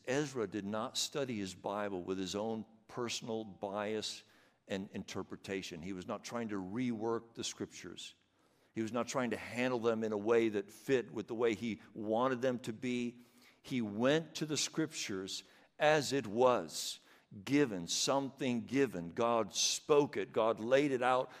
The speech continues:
And so I approach it like that, with that kind of humility. It's, it's not for me to say, "Well, I like this and I don't like that. This works, this doesn't work.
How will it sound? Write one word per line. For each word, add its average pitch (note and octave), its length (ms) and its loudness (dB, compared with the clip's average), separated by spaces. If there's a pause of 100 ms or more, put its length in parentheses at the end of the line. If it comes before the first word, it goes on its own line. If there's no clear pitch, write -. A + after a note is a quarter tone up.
(100)
And A#2+ 140 2
so C3 280 4
I B2+ 160 8
approach C#3+ 960 2
it - 280 -4 (540)
like D3 480 6
that, E2 260 -4
with G#2 140 0
that C3+ 480 2
kind D#3+ 400 2
of A#2+ 180 2
humility. A#2+ 600 6
It's, G2 200 -2
it's A2 180 -8
not F3 280 2
for D3 100 2
me D#3+ 360 2
to A#2 140 -4
say, D#3 280 2
"Well, C#3+ 320 8
I A2+ 80 4
like B2+ 320 2
this D3 240 0
and A#2 120 -4
I A2 60 0
don't C3 260 0
like A#2 200 0
that. D3+ 240 4
This G#2+ 180 -2
works, D#3+ 320 2
this A#2+ 160 -4
doesn't C#3 300 2
work. D#3 240 4